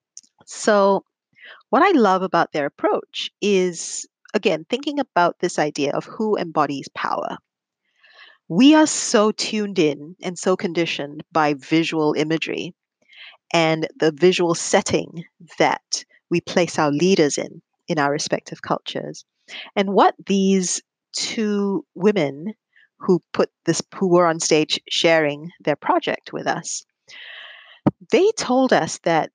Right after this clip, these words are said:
they were inspired by the traditional settings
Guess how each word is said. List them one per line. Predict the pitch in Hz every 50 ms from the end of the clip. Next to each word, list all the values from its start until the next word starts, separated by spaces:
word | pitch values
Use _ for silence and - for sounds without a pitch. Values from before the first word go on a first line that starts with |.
| _ _
they | 233 240 277 311
were | 339 359 370
inspired | 359 339 - - - - 180 165 156 156 147 147 147 147 - - 151 _ _ _
by | 170 160 156 156 156 151 151 147 147 143 - _ _ _ _ _ _ -
the | 160 - 190
traditional | - - - - 190 - _ - 214 - - - - 208 208 208 196 196 190 185 185 185 180 - -
settings | - - - - 214 208 - - 156 135 - 160 - 156 - -